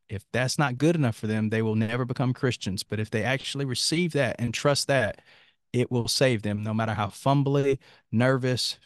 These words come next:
timid, or unskilled we are. The power is in the gospel, Romans one sixteen, not in the people that carry the gospel out into the world. So it takes the burden off of us,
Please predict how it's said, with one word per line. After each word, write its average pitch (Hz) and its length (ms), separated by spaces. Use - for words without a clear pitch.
timid, 135 460
or 113 140
unskilled 113 560
we 87 120
are. 95 300
The - 100
power 143 480
is 131 280
in 131 80
the 123 80
gospel, 113 400
Romans 104 300
one 110 200
sixteen, 104 600
not 113 320
in 113 160
the 110 80
people 110 280
that 104 180
carry 104 260
the 98 80
gospel 98 400
out 101 80
into 98 240
the 101 80
world. - 320
So 95 140
it 71 80
takes 117 180
the - 80
burden 151 240
off 156 120
of 147 100
us, 110 380